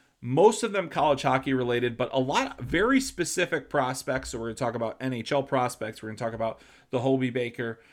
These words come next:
Um, there is some stuff about the twenty twenty-two N H L draft, um, and, and also some recruiting and other things like that. So we are going to go, uh, deep on these questions, a lot of really specific stuff. So I hope that you enjoy it,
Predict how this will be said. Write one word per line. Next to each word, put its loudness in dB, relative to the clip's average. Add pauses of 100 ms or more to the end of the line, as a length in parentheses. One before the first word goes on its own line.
(200)
Um, -2
there -2
is -4
some -6
stuff -4
about -6
the -10
twenty -6
twenty-two -2
N -4
H -4
L 2
draft, 0 (460)
um, -4
and, -10
and -6
also -2
some -8
recruiting -2
and -4
other 0
things -6
like -6
that. -2
So -8
we -2
are 0
going -8
to -12
go, -6 (540)
uh, -10 (120)
deep -2
on 2 (400)
these 0
questions, -2 (140)
a -14
lot 8
of 0
really 2
specific -4
stuff. -4
So -6
I -4
hope -6
that -8
you -2
enjoy -2
it, -4